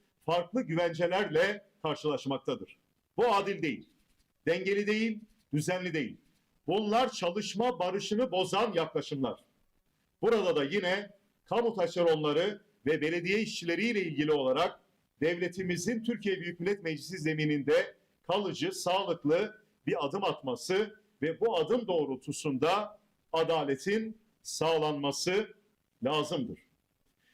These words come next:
Süresiz nafaka meselesi ile ilgili verdiğimiz kanun teklifi aylardır Türkiye Büyük Millet Meclisi'nde beklemektedir.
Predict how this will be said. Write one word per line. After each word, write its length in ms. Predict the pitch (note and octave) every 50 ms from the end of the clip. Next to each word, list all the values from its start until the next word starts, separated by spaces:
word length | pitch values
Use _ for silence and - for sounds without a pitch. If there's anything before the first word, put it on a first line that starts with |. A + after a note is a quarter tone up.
| _ _ _ _
Süresiz 640 | - - - - B3+ C#4+ C#4 B3+ B3+ C#4 C#4+ B3+ A3
nafaka 420 | A#3 B3 A3+ B3 B3+ B3+ C4+ C#4
meselesi 560 | B3 B3 A#3+ A#3+ B3+ B3 B3 A#3+ A#3+ C#4 C#4+
ile 180 | C4+ B3 B3 A#3+
ilgili 320 | A#3+ G#3+ A#3 B3 C4 C4
verdiğimiz 540 | B3 A#3 A#3 A3+ A#3 A#3 A#3 A#3 C4+ - -
kanun 360 | - G3 G3 G3+ G#3+ A#3+ B3
teklifi 500 | A3 G#3+ F#3+ F#3 F#3 F#3 F#3 - F3+ A3+
aylardır 640 | A3 - C4+ - G3 G#3+ A#3 A#3 - D#3+ - - -
Türkiye 360 | G#3 G#3 - - G3+ F#3+ F#3+
Büyük 220 | F#3+ F#3+ F#3+ -
Millet 240 | E3+ F#3 G#3+ A3 -
Meclisi'nde 460 | F3+ F3 D#3 D3 - F3+ F3+ G3 G3+
beklemektedir. 720 | E3 E3 D#3 - D#3+ D#3 D3+ D3 D3+ E3 D3+ - - -